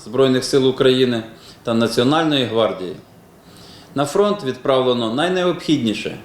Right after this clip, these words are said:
військовий одяг, взуття, квадрокоптери, прилади нічного бачення та інше.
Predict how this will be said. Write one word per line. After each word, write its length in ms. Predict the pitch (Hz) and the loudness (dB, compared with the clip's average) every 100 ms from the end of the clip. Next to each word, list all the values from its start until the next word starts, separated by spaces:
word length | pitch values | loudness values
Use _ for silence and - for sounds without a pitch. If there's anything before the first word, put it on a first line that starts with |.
| - - | -18 -8
військовий 480 | 120 - 202 180 117 | -6 0 2 4 4
одяг, 420 | 135 135 113 110 - - | 2 2 0 -2 -8 -14
взуття, 680 | 98 156 - 123 113 110 - | -6 -6 -2 0 0 -4 -10
квадрокоптери, 840 | - 156 131 - 123 - 107 101 87 - - - | -6 -2 0 2 0 0 -2 -2 -6 -16 -18 -2
прилади 380 | 185 175 131 113 | 2 4 2 -2
нічного 440 | 104 - 123 101 | -4 -6 -4 -4
бачення 540 | 92 131 127 117 107 98 | -2 -2 -2 -6 -8 -8
та 100 | - | -4
інше. 380 | 143 101 85 - | -2 -4 -6 -14